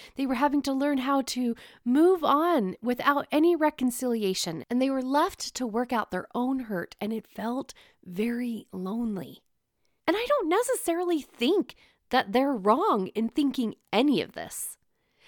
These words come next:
I mean, uh, yes, as a life coach, we reframed the way that they were thinking about their circumstances,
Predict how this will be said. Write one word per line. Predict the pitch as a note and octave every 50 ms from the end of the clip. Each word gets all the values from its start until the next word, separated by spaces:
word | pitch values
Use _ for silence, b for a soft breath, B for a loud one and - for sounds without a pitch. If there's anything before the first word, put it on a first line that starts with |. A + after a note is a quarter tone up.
| B B B
I | D#4 F4
mean, | F#4 F#4 E4 -
uh, | E4 E4+ - -
yes, | C4+ G4+ A4+ G#4 G4 -
as | F4+ -
a | D#4+ D4
life | C4 B3+ B3+ C4+ D#4+ -
coach, | - B3+ G#3 G3 B3 - - -
we | A3+ A#3 A#3+ A#3+ B B B B _
reframed | A3 A3 B3 A#3+ - - _ _ - G3 G3+ A3 B3 C4 C4+ C4 -
the | C4+
way | A#3+ A#3 A3 A3+ B3
that | A#3 B3+ B3 -
they | B3
were | B3 C4+ D#4+
thinking | D#4+ - - C4 B3 B3 - C#4 C4 C#4
about | C#4 G#3+ G3+ E3 - -
their | A#3 C#4
circumstances, | C4 - - C4 B3+ - - B3+ B3+ A#3+ - B3 A#3+ A#3 - - B3+ A#3+